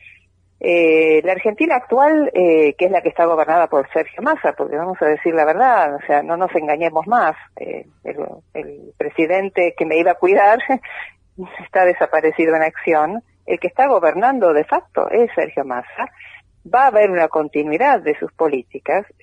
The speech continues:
yo ese país no lo quiero, yo creo que ese país nos va a llevar a una mayor pobreza, una mayor desigualdad, aunque ellos digan todo lo contrario. Me parece un país corporativo, creo que, eh, ha-, hace falta cambios realmente profundos,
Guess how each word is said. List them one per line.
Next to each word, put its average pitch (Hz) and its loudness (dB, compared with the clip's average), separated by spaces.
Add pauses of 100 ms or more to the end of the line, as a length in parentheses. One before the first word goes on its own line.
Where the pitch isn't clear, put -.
(140)
yo 285 2
ese 269 0
país 175 0
no 190 -2
lo 214 0
quiero, 147 0 (340)
yo 175 -2
creo 190 0
que 170 -4
ese 165 -2
país 190 0
nos 190 -2
va 147 2
a 147 -4
llevar 147 0
a 147 0
una 139 -4
mayor 160 -2 (160)
pobreza, 175 0
una 165 -2
mayor 160 -2
desigualdad, 165 2
aunque 151 0
ellos 151 -2
digan 143 0
todo 143 -2
lo 139 -2
contrario. 202 0 (720)
Me - -4
parece 180 -2
un 170 -12
país 165 -2
corporativo, 190 0 (160)
creo 151 0
que, 147 0 (240)
eh, - -10 (140)
ha-, 165 2 (140)
hace - -4 (160)
falta 175 -2
cambios 165 -2 (320)
realmente 233 0
profundos, 220 0